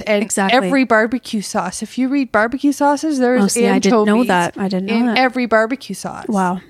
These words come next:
Speaker 2: See, I
Speaker 1: Yeah.
Speaker 2: didn't know that either. Yeah.
Speaker 1: Yeah.
Speaker 2: And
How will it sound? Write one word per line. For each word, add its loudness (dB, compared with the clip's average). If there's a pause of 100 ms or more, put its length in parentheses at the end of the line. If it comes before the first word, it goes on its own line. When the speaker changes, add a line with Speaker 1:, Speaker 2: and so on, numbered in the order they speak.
(240)
Speaker 2:
See, -6
I 0
Speaker 1:
Yeah. 4
Speaker 2:
didn't 0
know 0
that 0
either. -4
Yeah. -2
Speaker 1:
Yeah. 2
Speaker 2:
And 4